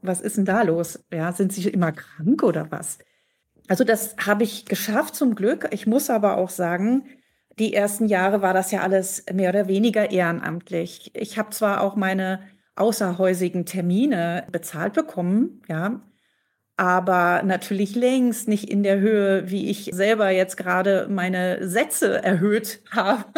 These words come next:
parallel in den Verhandlungen mit dem G K V oder vielmehr dann auch mit den Krankenkassen. Und muss man sich schon leisten können. Das muss ich schon sagen, das war, wenn ich jetzt alleine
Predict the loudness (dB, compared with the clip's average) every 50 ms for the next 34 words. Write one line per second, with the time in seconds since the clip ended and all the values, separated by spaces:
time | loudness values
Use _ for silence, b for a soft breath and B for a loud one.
0 | -2 -2 -2 -6 -10 -20 b b b b -2 -2 0 0 0 0 0 0 0 0
1 | 0 0 -2 -2 -2 0 0 0 0 0 0 0 -2 -4 -8 b b b b b
2 | b -6 -4 0 0 2 0 2 0 0 0 2 0 0 0 0 -2 -2 -2 -2
3 | 0 -2 -2 -2 -4 -8 -6 -4 -2 -2 0 0 -2 -4 _ _ -4 -2 0 0
4 | -2 -2 -4 -4 -2 -2 -2 -2 -2 -4 -4 -6 -4 -4 -2 -2 -2 -4 0 0
5 | 0 0 0 -2 -4 -2 0 0 0 -2 0 0 0 0 0 -2 B B B B
6 | B B B B B B B _ 2 2 2 2 2 2 4 4 4 2 0 -2
7 | -2 0 2 4 4 4 4 0 -2 -4 -4 -6 -8 -10 -10 -10 -12 -12 -12 -14
8 | _ _ _ -10 -10 -2 2 4 4 4 2 -2 -6 -2 -2 0 2 2 2 2
9 | 2 2 2 0 -2 -4 -8 -12 -14 -16 _ _ _ _ 0 0 2 2 2 0
10 | 0 0 0 -2 -2 -2 -2 -2 -2 -2 -4 -4 -4 -4 -4 -4 -8 -8 -6 -4
11 | -4 -2 -2 0 0 0 2 2 0 0 -2 -6